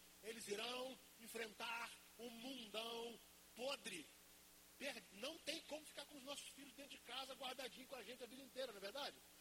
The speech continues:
Nem seria sau-, saudável. Não tem como. Então, quando nó-, nós preparamos os nossos filhos pra vida, e aí nós queremos prepara-, preparar os nossos filhos pra vida.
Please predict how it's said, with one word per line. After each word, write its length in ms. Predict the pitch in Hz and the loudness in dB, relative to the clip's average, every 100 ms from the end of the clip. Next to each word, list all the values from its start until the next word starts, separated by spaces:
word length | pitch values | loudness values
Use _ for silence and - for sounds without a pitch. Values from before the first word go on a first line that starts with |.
| - | -4
Nem 180 | 202 202 | 0 2
seria 340 | 247 220 233 | 2 0 0
sau-, 320 | - 269 269 | 0 -2 -4
saudável. 600 | - 254 269 233 226 151 - - - - | -6 -6 -4 -2 -2 -6 -12 -16 -16 -4
Não 120 | 208 262 | -2 2
tem 140 | 320 | 2
como. 400 | 294 320 339 - - - - - - - - - - | 2 0 0 -4 -10 -14 -16 -16 -16 -16 -16 -12 -4
Então, 240 | 208 311 | 2 2
quando 200 | 311 339 | 2 2
nó-, 280 | 285 285 - | 2 0 0
nós 180 | 220 269 | 2 2
preparamos 640 | 277 262 240 226 247 214 | 2 2 4 4 2 0
os 80 | 185 | -4
nossos 280 | 220 - - | -2 -2 -2
filhos 240 | - 311 | -2 -2
pra 200 | - 415 | -2 -4
vida, 460 | 403 202 349 - - - - - - - - - - - - - - - - - - | -2 2 4 4 2 -2 -14 -16 -16 -16 -16 -16 -16 -16 -16 -16 -16 -14 -14 -14 -8
e 80 | 202 | 2
aí 300 | 294 359 359 | 4 6 6
nós 200 | 330 302 | 6 4
queremos 280 | 320 311 285 | 4 0 0
prepara-, 300 | - 277 247 | -2 -2 -2
preparar 380 | 277 277 269 277 | -4 0 4 4
os 60 | 240 | 2
nossos 180 | 247 | 0
filhos 180 | - 269 | -2 -4
pra 160 | - 269 | -2 0
vida. 320 | 233 247 | 2 2